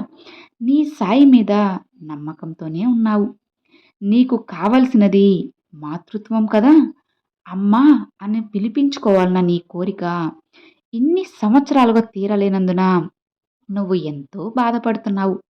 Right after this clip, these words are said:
ఇంకా ఎన్నో నిందలు కూడా మోస్తున్నావు. అలాంటి నా బిడ్డ ప్రేమతో నా దగ్గరకు వచ్చి నీ కష్టాన్ని తీర్చమని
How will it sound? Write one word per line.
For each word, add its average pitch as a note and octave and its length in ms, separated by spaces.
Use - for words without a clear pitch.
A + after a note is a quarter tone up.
ఇంకా G#3 300
ఎన్నో F#3+ 340
నిందలు F3 440
కూడా F3+ 280
మోస్తున్నావు. C4 720
అలాంటి C#4+ 440
నా F#3+ 320
బిడ్డ F#3+ 320
ప్రేమతో A#3+ 640
నా E3+ 280
దగ్గరకు F3+ 500
వచ్చి F#3 320
నీ A3+ 220
కష్టాన్ని C4+ 520
తీర్చమని G#3+ 680